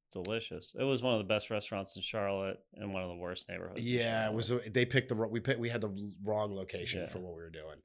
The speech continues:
Speaker 2: I loved, I loved that restaurant, and
Speaker 1: Oh,
Speaker 2: the
Speaker 1: God, it
Speaker 2: kitchen
Speaker 1: was
Speaker 2: design
Speaker 1: good.
Speaker 2: was
Speaker 1: Yeah.
Speaker 2: awesome. Like,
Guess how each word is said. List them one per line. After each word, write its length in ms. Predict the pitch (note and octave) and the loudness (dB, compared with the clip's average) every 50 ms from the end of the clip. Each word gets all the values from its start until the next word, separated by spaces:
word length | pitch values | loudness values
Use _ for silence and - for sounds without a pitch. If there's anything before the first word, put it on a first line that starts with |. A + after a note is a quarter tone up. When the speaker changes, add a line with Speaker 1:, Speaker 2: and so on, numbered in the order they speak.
| _ - - - - - - - | _ -20 -20 -20 -20 -20 -4 4
Speaker 2:
I 140 | - C3+ D#3 | 10 10 12
loved, 260 | D3 D3 C3+ A#2+ C3 - | 12 12 10 8 8 10
I 120 | B2+ D3 | 10 12
loved 300 | C#3+ B2+ B2 B2 A#2+ G2+ | 12 12 10 8 8 6
that 160 | G2+ F#2 F2 | 2 -4 -4
restaurant, 480 | F#2 F#2+ G2+ - - - E2+ D2+ D#2 - - | -2 -4 -4 -4 -4 -6 -8 -8 -10 -12 -8
and 120 | - - G2+ | -6 -4 -4
Speaker 1:
Oh, 20 | |
Speaker 2:
the 60 | F#2+ F#2+ | -2 2
Speaker 1:
God, 60 | G#2 | 6
it 20 | |
Speaker 2:
kitchen 220 | A2 C#3 C3+ C#3+ C3+ | 6 8 8 8 6
Speaker 1:
was 60 | C3 | 6
Speaker 2:
design 220 | A#2+ A#2+ B2 A#2+ A#2 | 8 6 6 6 6
Speaker 1:
good. 60 | A2+ | 2
Speaker 2:
was 80 | G#2+ G#2 | 0 -2
Speaker 1:
Yeah. 60 | G#2 | -2
Speaker 2:
awesome. 300 | G2+ G#2 - G#2+ F#2+ F2+ | 2 4 4 4 4 4
Like, 220 | A#2+ A#2+ A2 - | 2 0 0 -2